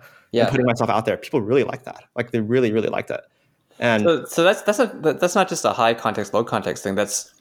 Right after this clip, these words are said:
Speaker 1: just, you know, willingness, and it, and it kind of is, but, like, willingness to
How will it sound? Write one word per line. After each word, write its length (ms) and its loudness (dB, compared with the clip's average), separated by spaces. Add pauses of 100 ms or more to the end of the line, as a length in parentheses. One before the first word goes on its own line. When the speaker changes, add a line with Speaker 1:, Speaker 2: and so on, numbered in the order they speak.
(140)
Speaker 1:
just, 420 -2
you 80 -2
know, 320 0
willingness, 1160 0
and 140 2
it, 160 2
and 120 2
it 60 0
kind 180 2
of 80 0
is, 200 2
but, 120 0
like, 140 -2
willingness 540 2
to 420 -2